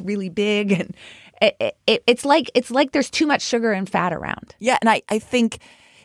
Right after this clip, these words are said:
Speaker 2: it also goes back to this idea of extremes, is that to a certain extent, having beliefs that are a little irrational can potentially be good. If you're an entrepreneur, chances are you're going to
Speaker 1: Right.
Speaker 2: fail.
Speaker 1: Yes.
Speaker 2: But you can't possibly succeed if you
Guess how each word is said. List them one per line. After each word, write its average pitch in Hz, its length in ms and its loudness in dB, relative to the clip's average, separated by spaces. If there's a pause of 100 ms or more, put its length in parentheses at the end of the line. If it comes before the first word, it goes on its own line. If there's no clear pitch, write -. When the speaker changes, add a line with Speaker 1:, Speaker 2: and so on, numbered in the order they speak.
Speaker 2:
it 226 80 2
also 262 220 4
goes 220 180 4
back 190 200 2
to 185 60 -4
this 175 160 -2
idea 165 420 4
of 147 640 2
extremes, 151 800 -2
is 156 160 -2
that 170 240 4 (240)
to 240 140 -2
a - 20 4
certain 480 320 0
extent, 151 440 -2
having 208 300 2
beliefs 151 380 -2
that 147 140 -2
are 143 60 2
a 139 60 0
little 143 240 -2
irrational 143 540 -2 (220)
can 220 340 0
potentially 190 560 -2
be 180 160 -2
good. 170 320 0
If 165 100 -4
you're 202 220 2
an 185 200 2 (140)
entrepreneur, 170 680 0 (240)
chances 226 340 2
are 170 80 4
you're 180 120 2
going - 180 -2
to - 60 2
Speaker 1:
Right. - 80 2
Speaker 2:
fail. - 300 4 (140)
Speaker 1:
Yes. 262 100 2
Speaker 2:
But 220 160 6
you 240 160 6
can't 254 340 6
possibly 190 380 2
succeed 170 380 0
if 160 100 -2
you 151 140 -2